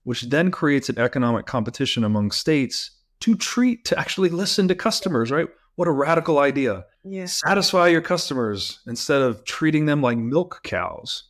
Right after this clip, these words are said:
Speaker 1: That's the world that I think Bitcoin takes us into.
Speaker 2: What about if the banks, uh, are gonna start to buy Bitcoin, accumulate?
Speaker 1: Yeah, there's nothing wrong with that. So you have to consider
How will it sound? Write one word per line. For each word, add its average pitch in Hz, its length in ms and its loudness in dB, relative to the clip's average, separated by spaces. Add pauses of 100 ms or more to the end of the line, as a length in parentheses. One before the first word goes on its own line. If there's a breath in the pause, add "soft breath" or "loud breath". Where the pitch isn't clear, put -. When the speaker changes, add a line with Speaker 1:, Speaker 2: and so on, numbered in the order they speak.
Speaker 1:
That's 175 320 0
the 175 100 4
world 127 460 2
that 123 120 2
I 120 80 4
think 117 200 -2
Bitcoin 113 340 -4
takes - 240 -8
us - 120 -12
into. 110 240 -12 (340)
Speaker 2:
What 247 200 8
about 349 500 4
if 254 300 -2 (100)
the 214 100 4
banks, 165 680 0
uh, 175 160 2 (140)
are 185 180 0
gonna 180 220 -2
start 180 400 0 (100)
to 180 80 -12
buy 165 500 0 (240)
Bitcoin, 156 560 0 (200)
accumulate? 175 840 0 (200)
Speaker 1:
Yeah, 262 300 4 (120)
there's 131 180 -4
nothing 170 240 0
wrong 151 220 4
with 147 140 4
that. 110 320 4 (160)
So 175 600 2
you 156 160 -2
have 208 140 2
to 196 80 2
consider 143 880 2